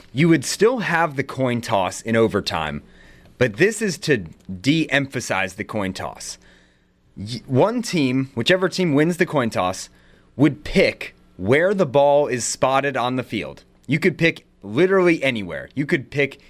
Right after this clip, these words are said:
your own one-yard line, the opponent's one-yard line, or the fifty-yard line, anywhere. Then the other team picks if they want to be on offense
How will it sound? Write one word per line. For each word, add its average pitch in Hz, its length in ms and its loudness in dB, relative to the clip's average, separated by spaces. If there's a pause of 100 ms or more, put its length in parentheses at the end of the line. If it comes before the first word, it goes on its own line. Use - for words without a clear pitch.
your 107 200 2
own 160 200 4
one-yard 139 460 4
line, 135 300 2 (180)
the - 100 0
opponent's 139 460 0
one-yard 131 480 4
line, 131 320 2 (720)
or 135 200 4
the 120 120 -2
fifty-yard 92 580 -2
line, 67 240 -8 (180)
anywhere. 117 460 -2 (880)
Then 151 160 2
the 143 160 -4
other 185 260 2
team 135 360 0
picks - 560 -2
if 117 140 -4
they 127 200 2
want 143 280 -2
to 131 80 -6
be 120 120 0
on 110 260 0
offense 139 720 0